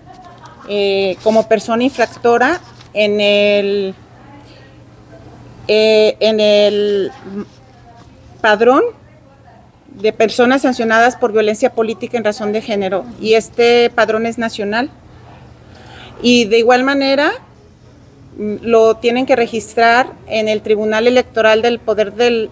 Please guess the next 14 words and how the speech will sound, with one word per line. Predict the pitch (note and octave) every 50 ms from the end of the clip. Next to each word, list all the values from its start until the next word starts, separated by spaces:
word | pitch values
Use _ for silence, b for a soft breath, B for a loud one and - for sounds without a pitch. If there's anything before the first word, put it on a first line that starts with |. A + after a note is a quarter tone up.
| - -
del | F#3 G#3 G3
Poder | - G3+ G3+ G3+ G3+
Judicial | - - A#3+ A#3+ A3 - A3+ G3+ G#3+
del | A3 A3 A3
Estado | G#3+ - - G#3+ G#3 G#3+ A3
de | A3 A3+
Jalisco | - G#3+ G3+ G#3 A#3 - - - - G#4 B4 - - - - - - B B B B B B B - -
como, | - A#3 A#3 A#3+ A#3+ A#3+ B3+ C4+ C#4 C#4+ C#4+ C4 -
eh, | F#3+ G3+ G#3 G#3 G#3 G3+ G3+ -
persona | A3 G#3+ G#3+ - - A3+ G#3+ G#3+ A3 A3+ A#3 A#3
infractora | A#3 A3+ - - A3 F#3+ - - - A3+ A3 G#3+ A3+ B3+ C4+ -
por | A#3+ A3+ G3+ G3+
violencia | F#3 G3+ G3+ G3+ G3+ G3+ - - A3+ G#3
política. | - G#3 G#3 G3 F#3+ - F#3 F3 - - - D#3+ D#3